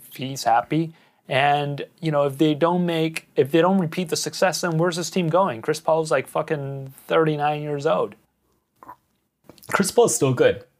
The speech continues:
Speaker 2: Devin Booker's getting better. I, I, Devin Booker's, like, still young. He's a franchise player, just signed, like, a four-year, two hundred fifty million dollar contract or something. Um, you're, like, nodding your head, but literally, like,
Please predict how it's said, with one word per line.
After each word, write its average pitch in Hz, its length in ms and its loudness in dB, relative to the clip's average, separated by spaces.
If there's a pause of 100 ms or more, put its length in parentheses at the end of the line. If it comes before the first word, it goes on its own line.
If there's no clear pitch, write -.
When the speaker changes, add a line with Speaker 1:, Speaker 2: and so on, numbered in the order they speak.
(320)
Speaker 2:
Devin 139 280 4
Booker's 123 320 0
getting 104 260 0
better. 90 380 0
I, 104 180 2
I, 95 380 -4
Devin 123 280 2
Booker's, 110 320 -2
like, 95 180 -4
still 107 280 0
young. 92 440 -4 (480)
He's 117 220 2
a 110 60 4
franchise 98 400 0
player, 92 320 0
just 98 200 -4
signed, 95 260 0
like, 90 160 -6
a 92 80 -6
four-year, 95 880 -2
two - 160 -4 (240)
hundred 98 300 -2
fifty 98 220 -8
million 92 280 -6
dollar 90 220 0
contract 92 500 -4
or 92 80 -4
something. 90 540 -4 (1000)
Um, 98 560 0 (920)
you're, 120 160 2
like, 113 160 4
nodding 113 260 0
your 95 80 -2
head, 92 280 0
but 95 120 0
literally, 95 480 0
like, 85 420 -4